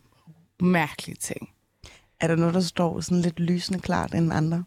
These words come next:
Speaker 1: Nej, faktisk ikke engang. Og jeg vil ønske, fordi at, øh, jeg tror, mine veninder er et rigtig, rigtig godt vidne på, at, at, øh, hold kæft, der kommer mange af sådan nogle bummer derud.
Speaker 2: <laughs>
Speaker 1: Øhm, men jeg vil sige, den er måske ikke til gral, ligesom din, Felice. Den, øh,
Speaker 2: Den er
Speaker 1: ja,
Speaker 2: cringe, ikke?
Speaker 1: den, den er lidt cringe,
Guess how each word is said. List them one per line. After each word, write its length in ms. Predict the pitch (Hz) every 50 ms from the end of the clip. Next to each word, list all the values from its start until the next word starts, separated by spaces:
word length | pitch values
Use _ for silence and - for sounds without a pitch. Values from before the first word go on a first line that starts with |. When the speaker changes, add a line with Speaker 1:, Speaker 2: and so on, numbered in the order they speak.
| _
Speaker 1:
Nej, 320 | - 190 185 185 170 110 185
faktisk 480 | - - 185 185 - - 196 170 -
ikke 120 | 196 180 185
engang. 360 | 185 180 175 165 - - -
Og 60 | 185
jeg 100 | 175 165
vil 100 | 165 - -
ønske, 420 | - 180 185 180 - - - -
fordi 260 | - - 185 170 175
at, 200 | - 165 151 -
øh, 460 | 170 170 165 160 160 160 156 156 160 -
jeg 120 | 165 160
tror, 180 | - - 185 165
mine 240 | 175 175 175 170
veninder 440 | 160 175 175 175 170 170 170 170 170
er 160 | 156 - 156
et 120 | 156 151 -
rigtig, 240 | 165 160 - 165 -
rigtig 240 | 156 151 - -
godt 240 | - 170 160 156 147
vidne 340 | 147 160 160 160 165 170 165
på, 240 | - - 175 160 -
at, 280 | - - 160 - - - _ -
at, 240 | 170 165 - _ -
øh, 380 | 165 160 151 160 160 170 180 175
hold 120 | 160 170
kæft, 240 | - - - 175 -
der 80 | - 175
kommer 240 | - 170 160 156 160
mange 380 | 160 160 165 165 160 156 165
af 60 | 160
sådan 160 | 160 - 175 165
nogle 160 | 165 165 147
bummer 280 | - 180 - - 165
derud. 320 | 170 170 165 - 175 180 - -
Speaker 2:
<laughs> 40 | - - - - - - - - - 190 175 - -
Speaker 1:
Øhm, 360 | 170 185 180 175 165 175 165 -
men 220 | 190 196 185 180
jeg 120 | 180 175 170
vil 80 | 185
sige, 200 | - - 214 214
den 160 | 196 202 208
er 40 | 196
måske 200 | 190 190 - -
ikke 100 | 214 208
til 120 | 190 220 202 - _
gral, 280 | - 160 175 180 - -
ligesom 320 | - 208 202 185 196 196
din, 300 | 175 - 202 180 - 180
Felice. 480 | - - 175 180 175 170 - - - - _ _ -
Den, 200 | 190 180 185 185
øh, 240 | 175 165 160 156 175 170 165 - - - - - - - _ _ -
Speaker 2:
Den 160 | 127 - -
er 40 | 123
Speaker 1:
ja, 160 | 190 190 190 -
Speaker 2:
cringe, 240 | - 143 139 147 147 -
ikke? 140 | 196 269
Speaker 1:
den, 120 | 214 202 180
den 160 | 202 196 196
er 100 | 180 175
lidt 180 | 180 180 170 -
cringe, 500 | - - 190 160 139 143 147 - - 165